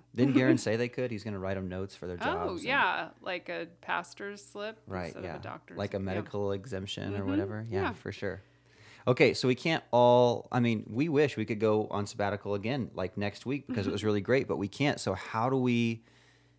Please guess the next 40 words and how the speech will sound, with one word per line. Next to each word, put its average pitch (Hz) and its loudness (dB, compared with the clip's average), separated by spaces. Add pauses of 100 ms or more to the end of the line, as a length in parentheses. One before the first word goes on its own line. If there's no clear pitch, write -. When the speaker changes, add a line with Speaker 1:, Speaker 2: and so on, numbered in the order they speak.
(300)
Speaker 1:
how - 4
do 131 6
we 139 2
maintain 123 0
that? 80 -2
Or - 4
are 107 4
we 120 6
meant 117 4
to 113 0
burn 104 2
out 104 2
hard 98 4
for 98 -4
seven 98 0
years 104 2 (400)
and 101 0
then 98 0
recover 92 0
for 87 -4
a 85 0
month 85 -4
and 107 -4
then 98 -2
do 101 0
it 101 2
all 90 2
again? 92 -4
Like, 85 -8
how - -10
do 110 -4
we 127 0
maintain 104 -2
this 101 -4
thing? 92 -8
Even 127 -4
people 117 -4
not 101 0
in 98 -2
ministry, 90 -6